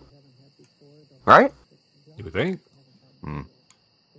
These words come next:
Speaker 1: And if he looks at it now and it's like, "Okay, well, she has made a lot of money and now I wanna see," that's not gonna look good. I don't know. I could have that wrong, but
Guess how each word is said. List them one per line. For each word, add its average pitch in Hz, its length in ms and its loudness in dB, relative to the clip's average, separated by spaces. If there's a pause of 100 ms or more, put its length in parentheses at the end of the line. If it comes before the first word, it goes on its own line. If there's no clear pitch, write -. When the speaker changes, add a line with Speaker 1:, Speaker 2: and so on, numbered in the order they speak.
(440)
Speaker 1:
And 110 340 2
if 117 120 2
he 139 100 6
looks 185 240 6
at 170 100 10
it 131 100 6
now 165 160 6
and 160 80 4
it's 123 140 0
like, 101 160 4
"Okay, 113 320 4
well, 92 240 -4
she 113 560 -6
has 98 220 -4
made 92 240 -2
a 90 40 -4
lot 95 220 6
of 90 100 -4
money 92 300 0
and 87 120 -4
now 90 180 2
I 90 40 0
wanna 82 240 -6
see," - 120 -12
that's 73 280 -2
not 151 180 2
gonna 135 140 0
look 147 180 -4
good. 107 160 -8
I 160 120 6
don't 226 180 4
know. 123 200 2
I 135 220 8
could 156 220 -2
have 151 220 2
that 135 160 2
wrong, 110 360 -4
but 101 180 2